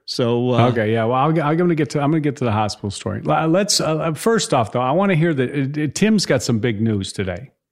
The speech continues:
Speaker 1: Ooh.
Speaker 2: Yeah,
Speaker 1: Tim.
Speaker 2: Tim's got some big, I don't, you know, it's, it's, it's not a, he's not getting married or anything. Um, he didn't bowl two hundred, but, uh, he's got some big news today that he's gonna share with us. So we're gonna have a little, uh, little discussion on this right here. He, he, he, uh,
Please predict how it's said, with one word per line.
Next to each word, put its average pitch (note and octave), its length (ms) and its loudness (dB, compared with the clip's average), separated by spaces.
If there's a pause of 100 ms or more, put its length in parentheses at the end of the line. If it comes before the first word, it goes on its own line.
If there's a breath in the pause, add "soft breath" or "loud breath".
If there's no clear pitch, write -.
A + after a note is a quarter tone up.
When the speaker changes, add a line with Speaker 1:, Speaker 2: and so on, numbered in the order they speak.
(140)
Speaker 1:
Ooh. F#3 460 2 (600)
Speaker 2:
Yeah, A2 140 4
Speaker 1:
Tim. G3+ 160 2
Speaker 2:
Tim's C#4+ 240 4
got C3 140 -2
some A2+ 180 -2
big, A2 240 -4 (160)
I A2+ 100 2
don't, C3+ 240 -2
you B2+ 100 -2
know, A2+ 140 0
it's, A2+ 300 -4
it's, G#2+ 260 -6
it's B2+ 240 -6
not B2 220 2
a, A#2 120 0
he's A#2+ 200 -2
not B2+ 140 2
getting A2+ 180 0
married G2+ 340 0
or F2+ 80 -6
anything. G2+ 360 -8 (360 soft breath)
Um, G2+ 640 -2
he A#2+ 80 2
didn't A#2 180 0
bowl A#2+ 220 2
two C3 160 -2
hundred, G#2 420 -2 (520 soft breath)
but, G#2+ 420 0
uh, G2+ 400 -4
he's G#2+ 240 -2
got A#2 180 -2
some A2 180 -2
big A2 220 -2
news A2+ 300 -2
today G2+ 240 -2
that G2+ 120 -4
he's G2+ 160 -2
gonna G#2+ 180 -2
share A2 260 0
with G2+ 160 -4
us. G2+ 160 -4
So - 100 -6
we're G2+ 140 -2
gonna G2+ 120 -2
have G2 80 -4
a G2 40 -6
little, G2 320 -2
uh, F#2 160 -2
little G2 240 -4
discussion G2 520 -4
on F2+ 160 -4
this F#2+ 240 -4
right G2+ 160 -4
here. G2 200 -4
He, A2+ 180 -2
he, A#2+ 220 -2
he, A2 260 0
uh, F#2+ 240 -2